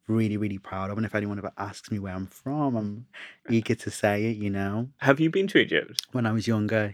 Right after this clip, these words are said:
Speaker 1: yeah, when I was
Speaker 2: Nice.
Speaker 1: younger.
Speaker 2: You should, you, you know, go,
Speaker 1: I'm
Speaker 2: go for
Speaker 1: gonna go
Speaker 2: another
Speaker 1: back.
Speaker 2: trip
Speaker 1: I'm
Speaker 2: there,
Speaker 1: gonna
Speaker 2: yeah.
Speaker 1: go back. Believe it or not, one of my best friends is half Egyptian too.
Speaker 2: Wow.
Speaker 1: Yeah, and we always say we need to, we need to get over, you know, so, um,
Speaker 2: Yeah.
Speaker 1: hopefully soon.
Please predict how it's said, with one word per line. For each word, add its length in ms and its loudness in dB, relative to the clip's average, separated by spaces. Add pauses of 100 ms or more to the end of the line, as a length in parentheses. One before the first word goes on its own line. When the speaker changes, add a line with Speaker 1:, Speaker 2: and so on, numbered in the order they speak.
Speaker 1:
yeah, 220 -4
when 120 -4
I 40 -2
was 80 -4
Speaker 2:
Nice. 80 -4
Speaker 1:
younger. 400 -4 (180)
Speaker 2:
You 140 4
should, 220 6
you, 340 -4
you 160 0
know, 320 6
go, 380 4
Speaker 1:
I'm 80 6
Speaker 2:
go 80 8
for 40 2
Speaker 1:
gonna 240 6
go 180 6
Speaker 2:
another 80 2
Speaker 1:
back. 340 6
Speaker 2:
trip 120 -6
Speaker 1:
I'm 120 2
Speaker 2:
there, 80 -2
Speaker 1:
gonna 160 4
Speaker 2:
yeah. 80 -2
Speaker 1:
go 80 4
back. 300 2 (240)
Believe 200 6
it 60 6
or 80 8
not, 180 8
one 220 4
of 40 10
my 80 10
best 280 4
friends 180 4
is 80 -8
half 240 6
Egyptian 400 2
too. 520 6
Speaker 2:
Wow. 580 -2
Speaker 1:
Yeah, 400 10
and 80 6
we 100 4
always 180 4
say 120 2
we 100 6
need 360 8
to, 320 4
we 100 4
need 160 6
to 80 2
get 220 6
over, 280 6
you 140 4
know, 300 2
so, 380 -2 (140)
um, 140 -2
Speaker 2:
Yeah. 100 -4
Speaker 1:
hopefully 360 0
soon. 420 -4